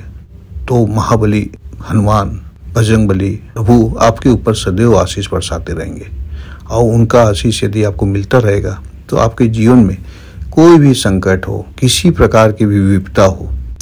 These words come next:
वो खत्म हो जाएगी और जीवन सुखमय, शांतिपूर्वक और खुशहाली के साथ संपन्न होगा। तो इसका क्या नियम है, मैं आपको बताने जा रहा हूँ। उससे पहले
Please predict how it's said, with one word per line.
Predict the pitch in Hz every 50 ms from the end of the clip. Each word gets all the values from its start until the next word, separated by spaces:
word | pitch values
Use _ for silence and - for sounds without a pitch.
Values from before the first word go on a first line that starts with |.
| - - -
वो | 113
खत्म | 110 - - 104 - 107 98
हो | 95 90 90
जाएगी | 98 90 82 80 82 92 92 - - - - - - - - - - -
और | 110 117 117 117 - - - - - - - - - - - - - -
जीवन | 113 110 113 113 117 113 104
सुखमय, | - - 110 - - - 104 107 123 131 135 - - - -
शांतिपूर्वक | - - 107 101 101 98 - 113 110 - - 110 107 110 143 - - - - - - - - - - - - 139
और | 127
खुशहाली | - - 110 - - 107 101 101 110 117
के | 110 98 87
साथ | - - 98 98
संपन्न | 95 - 95 92 92 87 87 - 73 78
होगा। | 82 90 85 87 87 - - - - - - - - -
तो | 127 - - - - - - - - - - -
इसका | 110 - - 123 110
क्या | - - - 107 113
नियम | 113 113 107 113 117 110 107 107
है, | 104 110 120 - - - - - - -
मैं | 110 113
आपको | 107 95 - - 98
बताने | 85 101 - 98 92 87 90
जा | 90 90 -
रहा | 80 90
हूँ। | 98 101 - -
उससे | 139 127 113 - - 151 135
पहले | - 110 101 107 104 92 82